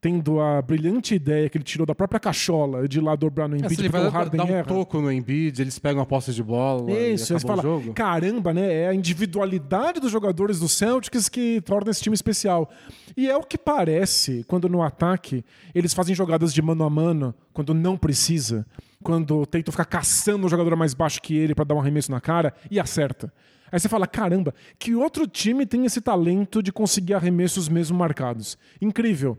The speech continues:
Speaker 1: E aí, quando eles perdem um jogo, como foi essa última partida da série,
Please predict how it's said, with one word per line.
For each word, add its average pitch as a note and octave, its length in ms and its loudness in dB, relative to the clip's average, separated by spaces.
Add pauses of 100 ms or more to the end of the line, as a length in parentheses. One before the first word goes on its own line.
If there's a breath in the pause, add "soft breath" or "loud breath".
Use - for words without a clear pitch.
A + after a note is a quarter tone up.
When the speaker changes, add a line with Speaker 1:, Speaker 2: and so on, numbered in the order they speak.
(440 soft breath)
Speaker 1:
E F3 80 0
aí, F3+ 160 4
quando F3+ 160 2
eles E3+ 200 0
perdem A#3 500 0
um G3+ 120 4
jogo, C3+ 380 2
como D3+ 200 0
foi C#3+ 280 0
essa C3 240 0
última B2 300 0
partida C3+ 360 0
da B2 120 2
série, A#2 400 0